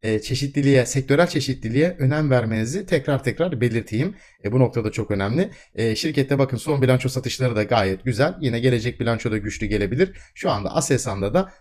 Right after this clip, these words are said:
ben, e, geçmişine göre temel oranlar noktasında, e, kıymetli görmekteyim. Piyasa defter ortalaması bakın şuralardaydı. E, bir buçuklara falan geldi arkadaşlar. Geçmişinde bakın şurada sekiz küsürlere geldiği dönemler yaşanmıştı. Çok ciddi aşağılara geldi.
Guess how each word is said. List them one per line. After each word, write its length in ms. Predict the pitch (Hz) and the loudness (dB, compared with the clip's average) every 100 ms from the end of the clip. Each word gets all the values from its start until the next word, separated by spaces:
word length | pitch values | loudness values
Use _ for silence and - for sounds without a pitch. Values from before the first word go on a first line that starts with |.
| _ | _
ben, 300 | 151 151 143 127 | 0 0 2 0
e, 360 | 117 110 107 92 - - - | 0 0 -4 -6 -18 -12 0
geçmişine 520 | 127 - 135 143 208 | 0 0 -2 0 2
göre 260 | 139 90 | 2 0
temel 320 | - 131 180 196 _ | 0 2 2 0 _
oranlar 460 | 117 123 139 190 180 | 0 2 4 2 2
noktasında, 640 | 131 - 113 113 143 233 - - - - | 0 -2 -4 0 0 0 -4 -20 -20 -2
e, 340 | 113 107 98 | 0 2 -2
kıymetli 400 | - 214 190 185 | 2 4 4 4
görmekteyim. 500 | 139 123 107 95 101 | 4 4 2 -2 -6
Piyasa 280 | 113 139 151 | 0 0 2
defter 260 | 143 143 147 | 2 2 0
ortalaması 640 | 143 143 139 135 131 190 | 0 2 2 2 0 -2
bakın 200 | 127 120 | -2 -2
şuralardaydı. 800 | 127 156 143 117 98 95 90 156 185 - _ 110 | -4 4 4 6 2 0 2 0 0 -18 _ -6
E, 140 | 110 | 2
bir 140 | 139 | 4
buçuklara 460 | 123 - - 120 127 | 2 -2 0 2 2
falan 340 | - 113 139 | 2 0 2
geldi 240 | 123 87 87 | 0 0 -2
arkadaşlar. 500 | 87 98 95 - 90 | -2 -4 -4 -6 -6
Geçmişinde 540 | 104 107 120 127 123 | -4 -4 -6 0 2
bakın 280 | 123 127 151 - - | 2 0 -4 -6 -20
şurada 260 | - 135 127 | -4 0 0
sekiz 320 | 127 123 127 | 0 -4 -6
küsürlere 400 | - - 127 131 | -8 -2 4 4
geldiği 320 | 131 123 139 | 4 4 2
dönemler 520 | 123 120 123 139 156 - - - | 2 2 2 4 2 -2 -20 0
yaşanmıştı. 720 | 123 120 104 98 101 - 202 - - | 0 2 0 -2 -6 0 0 0 -8
Çok 220 | - 165 | 0 2
ciddi 260 | 139 135 135 | 2 4 4
aşağılara 500 | 123 - 113 107 104 | 4 2 2 2 2
geldi. 480 | 98 98 104 202 | 2 0 2 0